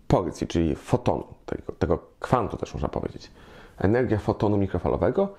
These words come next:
wystarczy już do tego, żeby wprawić cząsteczki w szybsze obroty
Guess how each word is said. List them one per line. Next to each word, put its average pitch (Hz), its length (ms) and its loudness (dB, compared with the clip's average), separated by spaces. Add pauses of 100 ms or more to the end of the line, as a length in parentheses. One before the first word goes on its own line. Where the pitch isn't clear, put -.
(240)
wystarczy 151 500 0
już 127 160 2
do - 120 -4
tego, 123 280 0
żeby 101 260 2 (280)
wprawić 120 440 0
cząsteczki - 480 0
w - 100 -6
szybsze - 400 -2
obroty 101 460 2